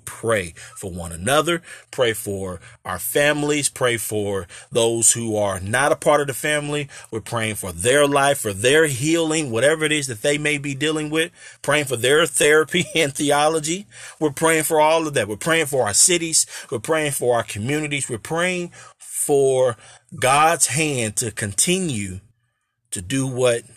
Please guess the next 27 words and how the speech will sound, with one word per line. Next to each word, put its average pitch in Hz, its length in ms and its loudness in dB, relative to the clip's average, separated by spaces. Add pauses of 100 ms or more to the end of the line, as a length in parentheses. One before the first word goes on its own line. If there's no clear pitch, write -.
(160)
his 127 240 0
hand 113 260 -2
has 95 180 -6
been 127 380 -2
doing 104 320 -4
since - 460 0 (680)
the 113 100 -6
fall. 87 520 -6 (260)
And 113 160 -2
it 113 340 -4
has 107 560 -2 (100)
literally 113 640 0 (520)
been 98 200 -4
guiding 127 640 -2
us, 123 360 -2 (200)
governing 117 680 0
us, 104 300 -6 (500)
and 104 320 -4
helping 131 600 -2
us 104 260 0 (560)
be 113 220 -4
more 113 600 -2 (180)
like 101 480 -8 (240)
him. 104 260 -8 (2000)
The - 100 -18
question 202 460 2
is, 117 500 0